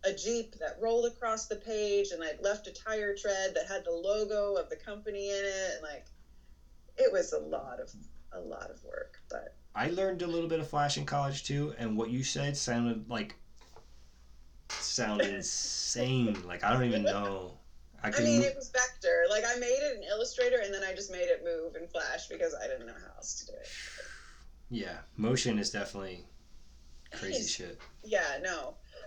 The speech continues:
Speaker 1: I, uh, there was this, just graphics talk, but there was this job opening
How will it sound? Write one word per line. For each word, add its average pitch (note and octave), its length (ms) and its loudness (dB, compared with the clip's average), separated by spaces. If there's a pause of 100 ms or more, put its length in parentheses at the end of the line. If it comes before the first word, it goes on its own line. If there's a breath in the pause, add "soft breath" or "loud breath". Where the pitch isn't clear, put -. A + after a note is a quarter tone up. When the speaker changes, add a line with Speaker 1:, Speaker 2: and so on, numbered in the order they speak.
(140)
Speaker 1:
I, A3 240 4
uh, F3+ 480 2
there A3+ 140 -2
was B3+ 180 0
this, - 480 -8 (640)
just - 280 -10
graphics E3+ 460 -2
talk, E3+ 300 -8
but F3 160 -2
there F#3+ 140 6
was A3 160 0
this F#3+ 180 -6
job F#3+ 280 -2
opening E3+ 460 -2